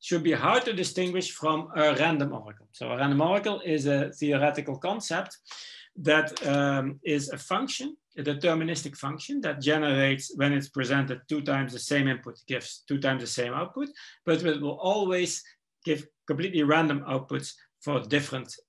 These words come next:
inputs. Yeah? Even if you have two inputs that are differ only in a single bit, you will get outputs that are completely unrelated.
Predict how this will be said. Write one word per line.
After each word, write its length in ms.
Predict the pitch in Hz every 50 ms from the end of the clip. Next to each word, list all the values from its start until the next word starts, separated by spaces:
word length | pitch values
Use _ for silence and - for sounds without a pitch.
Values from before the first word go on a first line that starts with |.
| - -
inputs. 480 | 139 139 - - 165 - - - - _ _ _ -
Yeah? 120 | 147 147 240 240
Even 260 | 170 151 143 156 156
if 180 | 156 147 147 -
you 120 | 143 147
have 120 | 143 139 -
two 160 | - 160 160
inputs 560 | 160 170 180 147 139 139 147 135 131 - - - - - _ _ -
that 240 | - 131 135 131 131
are 340 | - 127 120 120 120 - -
differ 380 | - - 156 160 - - - -
only 320 | - 143 143 139 135 -
in 120 | 135 127
a 40 | 127
single 360 | 123 - 156 156 151 139 135
bit, 240 | 127 127 196 226 - -
you 160 | 143 139 143
will 140 | 147 143 143
get 220 | 139 139 139 139
outputs 300 | 147 170 185 180 175 165
that 120 | 147 143 135
are 60 | 131
completely 400 | - 117 - 143 151 143 135 135
unrelated. 360 | 127 120 110 110 104 - _